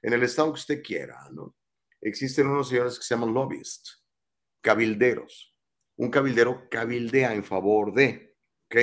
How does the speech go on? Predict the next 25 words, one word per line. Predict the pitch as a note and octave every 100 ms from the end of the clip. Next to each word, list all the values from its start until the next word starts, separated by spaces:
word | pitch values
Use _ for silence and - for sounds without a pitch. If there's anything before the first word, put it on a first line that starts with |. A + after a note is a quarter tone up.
| B2 - _ _ _
Entonces, | - G#2 G2+ G2 F2+ - _ _ _ -
los | D2
cabilderos | - G2+ D3 D#3 A#2+ A#2 A#2 - _ _ _ _ _
que | F#2
tienen | D#2 G#2+ A2+
muchas | G#2+ G#2+ A#2+ C#3
veces, | G#2+ G#2+ A#2 G#2+ - - _ _ _ _
bueno, | G#2 B2 A2+
no | C3+
muchas | A#2 A#2
veces, | F2+ G2+ G2
casi | - B2 - A#2
siempre | G2+ - A#2+ G2+
tienen | F#2+ A2+ G#2
excelentes | F2+ - G2 G#2 C3 C3 A#2+
relaciones | F2+ F2+ E2+ - G#2+ G2 F2 - _ _ _ _ _
con | - G2 F#2+
los | F#2 F2+ F2 -
políticos, | G#2+ B2+ G3 - - - - _ _ _
¿ok? | - A#2 - - -
De | C3
hecho, | D3+ D#3 C3+
muchos | G#2+ C#3 F3 F#3+
cabilderos | - G#2 G2+ G#2 G#2+ G2+ - -
antes | - - - D#2+ - - -